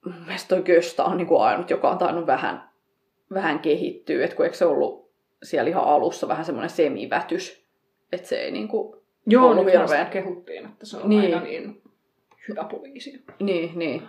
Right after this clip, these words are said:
Speaker 2: Mm.
Speaker 1: Et se niinku on
Speaker 2: Mm.
Speaker 1: mennyt, mutta ei noissa muissa oikein.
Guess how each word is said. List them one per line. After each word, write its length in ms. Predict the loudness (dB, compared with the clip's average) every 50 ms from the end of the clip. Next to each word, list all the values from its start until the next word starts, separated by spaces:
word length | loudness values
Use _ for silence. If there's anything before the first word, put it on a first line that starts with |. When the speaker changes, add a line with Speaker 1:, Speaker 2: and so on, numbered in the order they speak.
| -18 _ _ -20 -20 _ _ -18
Speaker 2:
Mm. 200 | -16 -12 -10 -8
Speaker 1:
Et 140 | -8 -4 0
se 140 | 0 0
niinku 340 | 2 0 -2 -8 -8 -6 -4
on 220 | -4 -6 -6 -10 -20 _ _ _ _ -4
Speaker 2:
Mm. 300 | -2 -2 0 0 -2 -4
Speaker 1:
mennyt, 360 | -4 -6 -6 -8 -10 -12 -14 _ _ -20 -20 -20 -20 _ _ _ _ -20 -20 -20 -20
mutta 260 | -20 -20 _ -14 -12
ei 120 | -12 -10 -12
noissa 260 | -12 -14 -14 -14 -12
muissa 360 | -10 -10 -12 -12 -10 -8 -8
oikein. 520 | -6 -6 -6 -8 -8 -10 -12 -12 -12 -14